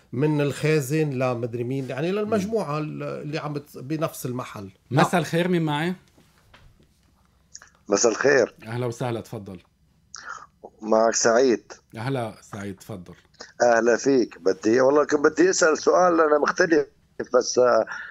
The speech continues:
Speaker 3: بعد ما سمعت خبرية العظمة من الأستاذ علي، يعني ضيعني، نساني السؤال. شو هو موضوع العظمة، خي-، أستاذ علي؟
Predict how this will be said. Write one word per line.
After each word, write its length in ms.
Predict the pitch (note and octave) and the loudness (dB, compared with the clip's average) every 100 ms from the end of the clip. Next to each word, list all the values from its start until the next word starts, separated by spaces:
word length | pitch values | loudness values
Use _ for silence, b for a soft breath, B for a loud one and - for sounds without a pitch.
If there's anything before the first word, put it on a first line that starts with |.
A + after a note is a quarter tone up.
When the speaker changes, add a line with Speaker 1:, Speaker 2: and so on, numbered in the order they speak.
| - | -14
Speaker 3:
بعد 340 | A#2 C#3+ C#3+ C#3+ | 0 4 4 4
ما 160 | C#3+ | 2
سمعت 400 | C3 C#3+ D3+ C3 | 2 2 2 2
خبرية 300 | - B2+ C#3+ D3+ | 2 2 4 4
العظمة 500 | B2+ B2 C#3 C3 B2 | 4 4 2 2 2
من 220 | A2+ G#2+ | 2 2
الأستاذ 500 | G#2 G#2+ - B2+ A#2 | 2 0 2 2 4
علي، 520 | A2 C3 C3 A#2 G#2+ G2+ _ b b - | 4 4 4 2 0 -4 _ b b 0
يعني 380 | G#2+ G2+ G#2 | 2 4 4
ضيعني، 680 | G#2 G#2+ A#2 B2 C3+ A#2 A#2 | 2 4 4 4 4 4 2
نساني 500 | A2 G#2 - B2+ B2 | 2 0 2 4 6
السؤال. 580 | G#2 - B2 A#2 B2 A2+ | 4 2 4 4 4 2
شو 80 | G#3+ | 4
هو 260 | B3+ G3+ | 6 6
موضوع 320 | D3 C#3+ D3 C#3 | 4 4 4 4
العظمة، 380 | C3 D3 - | 4 2 0
خي-، 640 | A#2+ A2+ B2 B2 - - - | -6 -6 -10 -12 -16 -4 -2
أستاذ 340 | B2+ D3+ C#3+ | 2 2 4
علي؟ 380 | A#2+ B2+ B2+ G#2 | 4 6 4 2